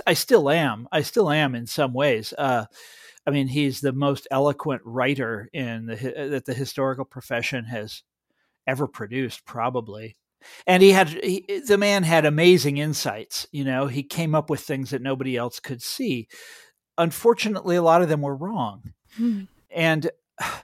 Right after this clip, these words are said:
Speaker 1: his, uh, his overall impact, the, the effects that he has had on future, you know, generations, he, have been really negative,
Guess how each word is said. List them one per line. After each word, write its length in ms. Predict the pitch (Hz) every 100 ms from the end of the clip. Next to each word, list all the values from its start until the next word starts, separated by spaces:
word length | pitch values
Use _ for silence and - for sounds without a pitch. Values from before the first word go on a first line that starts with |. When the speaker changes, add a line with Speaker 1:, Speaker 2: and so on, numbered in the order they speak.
| _ - - _ _ -
Speaker 1:
his, 460 | 147 170 165 143
uh, 440 | 156 143 139 - - - - 73 85
his 320 | - 151 165 165
overall 720 | 185 196 165 160 151 151 143 127 - - _ -
impact, 600 | 180 180 139 110 - - -
the, 180 | 143 139
the 140 | 143 139
effects 380 | - 165 -
that 100 | 143 127
he 120 | 139
has 160 | 127
had 340 | - 135 131 131
on 200 | 117 113
future, 520 | - 127 - 123 113 _
you 100 | 135
know, 100 | 117 110
generations, 840 | 135 123 117 117 117 127 107 - _ - - - - -
he, 320 | - 180 - - - 160
have 220 | 202 156
been 480 | 147 160 151 202 - _ -
really 280 | 185 208 156
negative, 420 | 151 139 110